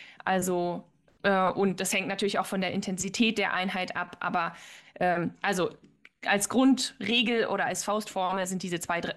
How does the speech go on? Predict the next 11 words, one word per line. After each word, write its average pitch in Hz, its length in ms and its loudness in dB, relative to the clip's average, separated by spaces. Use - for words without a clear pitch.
zwei 185 180 0
bis 185 140 -4
drei 170 160 -4
Stunden, - 300 -4
glaub 175 180 0
ich, 180 80 -2
schon - 140 -4
mal 151 320 -2
ganz 156 260 -2
sinnvoll. 370 360 4
Und 214 500 4